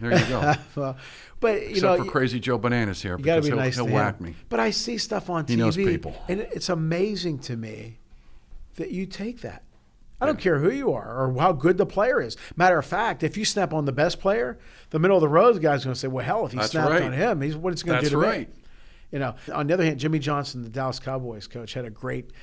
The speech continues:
Speaker 2: line. One time there was a player that fell asleep, and, um, he, he nodded off. And Jimmy Johnson said, "When he wakes up, tell him he's cut."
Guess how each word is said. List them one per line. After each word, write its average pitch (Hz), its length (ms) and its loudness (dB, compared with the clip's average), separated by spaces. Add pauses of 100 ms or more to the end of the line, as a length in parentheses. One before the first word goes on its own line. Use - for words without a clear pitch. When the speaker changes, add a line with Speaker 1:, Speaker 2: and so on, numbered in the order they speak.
(320)
Speaker 2:
line. 131 240 -2
One 143 160 0
time 139 180 -4
there 135 80 -2
was 131 160 -2
a 123 60 -4
player 135 540 -4 (340)
that 117 160 -8
fell 120 240 -4
asleep, - 460 -2 (840)
and, 120 540 -8
um, 117 260 -8
he, 127 260 -10
he 120 80 -8
nodded 131 420 -2
off. 160 240 -4
And 113 100 -8
Jimmy 139 180 0
Johnson 127 340 -4
said, 127 140 -6
"When 117 180 -6
he 160 180 4
wakes 196 360 6
up, - 280 2 (560)
tell 185 220 2
him 135 100 2
he's 131 180 -2
cut." - 460 -6